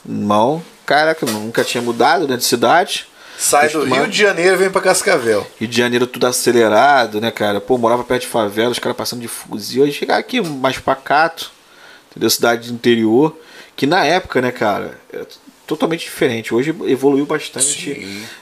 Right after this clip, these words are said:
Speaker 1: aí a cidade, graças a Deus. Mas na época ainda, ainda tinha aquelas raízes de interior. E ainda tem alguns resquícios
Speaker 2: Tem,
Speaker 1: aqui, né?
Speaker 2: tem muita, muita coisa. Se Cascavel é uma cidade que se desenvolveu, mas ainda é bem provinciana, né?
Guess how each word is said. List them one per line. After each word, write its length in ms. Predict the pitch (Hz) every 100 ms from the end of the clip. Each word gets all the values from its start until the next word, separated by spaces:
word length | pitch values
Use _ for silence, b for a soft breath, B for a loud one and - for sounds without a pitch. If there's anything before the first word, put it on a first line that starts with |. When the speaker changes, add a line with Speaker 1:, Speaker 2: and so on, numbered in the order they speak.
| -
Speaker 1:
aí 120 | 107
a 60 |
cidade, 420 | 110 - 113 117 123
graças 360 | 117 110 120
a 80 | 110
Deus. 480 | 101 101 113 135 - B B B B
Mas 140 | 110
na 120 | 120 123
época 280 | 143 - 147
ainda, 340 | 131 147 165
ainda 160 | 180 175
tinha 200 | - 160
aquelas 240 | 160 160
raízes 400 | 151 139 123 143
de 80 | 127
interior. 400 | 117 120 113 104
E 80 | 82
ainda 200 | 247 381
tem 180 | 330 247
alguns 500 | 202 175 180 - - -
resquícios 720 | 175 170 - - 156 - 156
Speaker 2:
Tem, 140 | 147 156
Speaker 1:
aqui, 120 | 123
né? 180 | 120 113
Speaker 2:
tem 120 | 190
muita, 300 | 190 190 190
muita 300 | 151 165 185
coisa. 180 | 175 170
Se 140 | -
Cascavel 460 | - 160 - 175 180
é 20 |
uma 140 | 196
cidade 260 | 175 170 147
que 80 | -
se 140 | -
desenvolveu, 840 | 127 120 120 107 98 104 131 170 B B B B B -
mas 440 | 123 139 156 151
ainda 340 | 139 143 165
é 60 | 170
bem 340 | 160 135 180
provinciana, 920 | 180 170 135 151 - - 110 135 110 92
né? 140 | 92